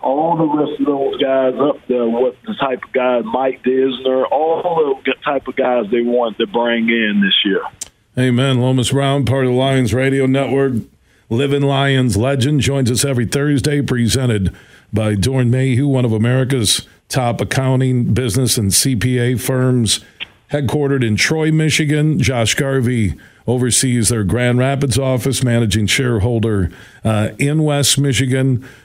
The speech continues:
Speaker 2: Uh, Lomas, enjoy that trip, uh, to Dallas. Hope the Lions come back with a W and could play Minnesota in the regular season finale in the hunt for the one seed. And Josh Garvey, uh, Happy New Year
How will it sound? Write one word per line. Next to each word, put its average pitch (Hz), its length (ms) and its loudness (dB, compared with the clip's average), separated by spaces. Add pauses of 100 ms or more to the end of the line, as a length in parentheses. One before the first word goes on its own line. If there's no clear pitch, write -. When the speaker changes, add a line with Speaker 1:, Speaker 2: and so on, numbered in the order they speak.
Speaker 2:
Uh, 113 160 0
Lomas, 147 400 0
enjoy 143 300 0
that 147 260 0
trip, 156 420 -2 (540)
uh, 123 200 0
to 131 140 -2
Dallas. 143 680 0 (140)
Hope 135 200 0
the 131 80 0
Lions 139 320 0
come 143 180 -2
back 139 200 0
with 135 120 0
a 127 60 0
W 147 500 2
and 110 300 0 (400)
could 139 200 -4
play 139 180 0
Minnesota 139 600 2
in 131 160 2
the 117 80 2
regular 131 340 0
season 123 360 0
finale 135 480 0
in 123 100 0
the 113 100 2
hunt 131 260 0
for 127 80 0
the 120 80 0
one 135 300 2
seed. 151 440 0
And 104 220 0
Josh 131 320 -2
Garvey, 135 560 0 (340)
uh, 113 160 2
Happy 139 320 0
New 143 220 2
Year 139 380 0